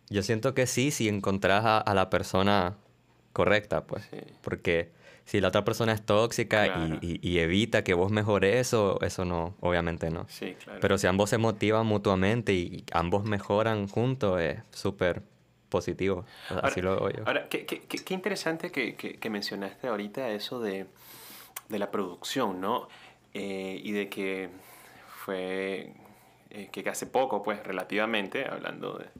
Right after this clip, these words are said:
Speaker 2: de, en términos de tiempo, tomaste tu primer programa de producción. Vos sos un músico bien joven, ¿no? Naciste, me estuve viendo en tu Facebook, en mil novecientos noventa y nueve, ¿no?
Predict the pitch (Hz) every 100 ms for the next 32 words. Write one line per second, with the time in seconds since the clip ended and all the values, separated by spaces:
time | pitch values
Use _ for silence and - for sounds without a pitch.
0 | - - - _ 85 92 - - 95 98
1 | 98 - 104 101 110 101 - - 95 98
2 | - - 101 98 90 - - _ - 92
3 | 95 95 - 98 95 98 98 - 87 90
4 | - 147 127 - - - 151 214 196 196
5 | - 170 160 151 208 233 - 123 113 139
6 | 139 107 - 123 - 160 165 127 - 131
7 | 131 139 - 135 139 - 120 104 - 120
8 | 135 147 156 160 165 135 - 104 104 160
9 | 147 110 - - - _ - 107 117 185